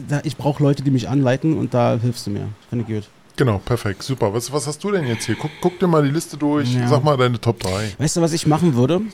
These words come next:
Speaker 1: Ich würd bei mir auf Platz
Speaker 2: Was?
Speaker 1: drei würde ich gar nichts hier von diesen, von diesen Karten nehmen.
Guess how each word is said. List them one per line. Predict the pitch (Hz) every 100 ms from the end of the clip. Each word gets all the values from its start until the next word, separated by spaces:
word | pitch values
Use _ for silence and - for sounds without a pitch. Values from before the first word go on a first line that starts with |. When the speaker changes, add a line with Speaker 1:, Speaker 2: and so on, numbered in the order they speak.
| - -
Speaker 1:
Ich | - 127
würd | 147 -
bei | 165
mir | 160
auf | 160
Platz | 165 101
Speaker 2:
Was? | 98
Speaker 1:
drei | 135 156
würde | 160
ich | -
gar | 147 139
nichts | 160 - -
hier | 160
von | 156
diesen, | 143 139 139 123
von | 135
diesen | 123 123
Karten | 131 139 135
nehmen. | 120 135 185